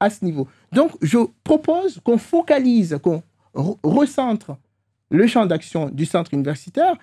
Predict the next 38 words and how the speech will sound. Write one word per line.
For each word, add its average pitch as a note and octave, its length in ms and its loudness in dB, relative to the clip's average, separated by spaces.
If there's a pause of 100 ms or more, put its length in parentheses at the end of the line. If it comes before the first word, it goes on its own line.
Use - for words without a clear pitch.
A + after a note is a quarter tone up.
(340)
à F3 100 4
la G#3 120 6
réussite A3 480 0
des G#3 200 0
étudiants F#3+ 540 -4
en - 100 -2
mettant, G3 380 0 (240)
euh, C#4+ 220 0
tout G4 320 0 (200)
en G#3 160 4
œuvre C#4 300 -2
de E3+ 120 0
manière A3 280 2
à G#3 60 2
ce - 100 -12
qu'ils G3+ 500 -2
puissent, D4 380 0 (400)
euh, D3 160 0 (300)
avoir, G3+ 720 2
euh, C#3+ 240 0
euh, B2 300 -4
j'ai D#3+ 100 0
envie F#3+ 180 0
de F3+ 80 -2
dire, F3+ 220 0
une D#3 100 -2
scolarité G#3 720 2
dans G#3+ 160 0
des D3+ 120 0
conditions D3+ 440 -4
satisfaisantes, D3 680 -6 (280)
en C#3 100 0
mettant E3+ 360 2
en E3+ 80 0
avant E3 260 -2
notamment, D3+ 480 -2
par D3 160 -2
exemple, D#3 480 -2